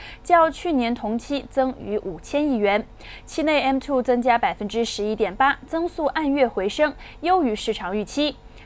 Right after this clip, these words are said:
人行就表示，M two的增速自四月的历史低位逐步回升，情况跟减息降准有关系，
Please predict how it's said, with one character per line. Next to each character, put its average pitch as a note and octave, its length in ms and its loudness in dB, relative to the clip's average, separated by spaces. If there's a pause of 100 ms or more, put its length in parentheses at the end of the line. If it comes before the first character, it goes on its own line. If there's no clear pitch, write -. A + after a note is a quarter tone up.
人 B3 160 0
行 C4+ 160 0
就 C4+ 100 0
表 A#3 220 8
示 C4+ 200 0
，M C#4 260 2
two D4 120 -2
的 B3+ 140 6
增 D4+ 240 0
速 C#4+ 260 -2
自 B3+ 240 2
四 E4 280 -2
月 B3+ 180 6
的 G3+ 220 2
历 A3+ 180 0
史 G#3 180 -4
低 C4 220 -4
位 D#4 160 2
逐 G3 180 -2
步 F#3+ 120 0
回 G3 180 -2
升， D4+ 260 0 (320)
情 B3 220 -2
况 D#4+ 240 2
跟 F4 240 0
减 - 220 -2
息 C#4 180 -2
降 B3 240 2
准 G3 160 -4
有 D#3 100 -4
关 A3+ 220 2
系， C#4 300 -2